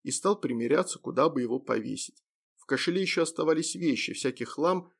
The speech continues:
который неизбежно накапливается, когда у тебя многомерный кошель. Его можно разобрать позже. Никогда.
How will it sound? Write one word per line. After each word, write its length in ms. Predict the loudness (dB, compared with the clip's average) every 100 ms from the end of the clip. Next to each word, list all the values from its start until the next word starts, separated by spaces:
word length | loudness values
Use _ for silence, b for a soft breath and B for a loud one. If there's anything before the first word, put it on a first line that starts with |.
| _
который 340 | -2 0 0 0
неизбежно 600 | -4 -4 2 2 2 -4
накапливается, 840 | -4 0 0 0 0 0 -2 -4
когда 320 | -4 0 0
у 80 | 0
тебя 240 | -2 -2
многомерный 600 | -2 -2 -2 2 0 0 -6
кошель. 520 | -6 -4 -4 -4 -8 _ _ -10
Его 280 | -2 0 2
можно 300 | 0 0 0
разобрать 560 | 2 2 2 0 -2 2
позже. 500 | 4 4 0 -10 -14 _ _ _
Никогда. 840 | -8 -4 0 0 0 0 0 -4